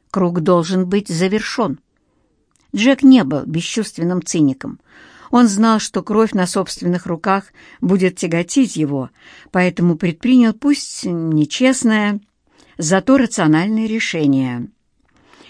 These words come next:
Когда они с друзьями практиковались в стрельбе у Макса на даче, Джек специально палил мимо, с трудом попадая в крупные цели.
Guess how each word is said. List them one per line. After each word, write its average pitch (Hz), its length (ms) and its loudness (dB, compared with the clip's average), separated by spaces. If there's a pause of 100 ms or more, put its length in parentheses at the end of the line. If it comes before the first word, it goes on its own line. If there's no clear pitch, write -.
(200)
Когда 190 280 2
они 185 180 4
с 170 60 -2
друзьями 185 560 2
практиковались 151 800 -4
в - 60 -12
стрельбе 165 540 -2 (320)
у - 60 0
Макса 180 480 0
на 170 140 2
даче, 156 360 -8 (640)
Джек 240 280 2
специально 226 680 0
палил 170 380 0
мимо, 156 460 2 (400)
с - 120 -10
трудом 202 380 2
попадая 185 500 0
в - 100 -10
крупные 190 440 -2
цели. 135 480 -6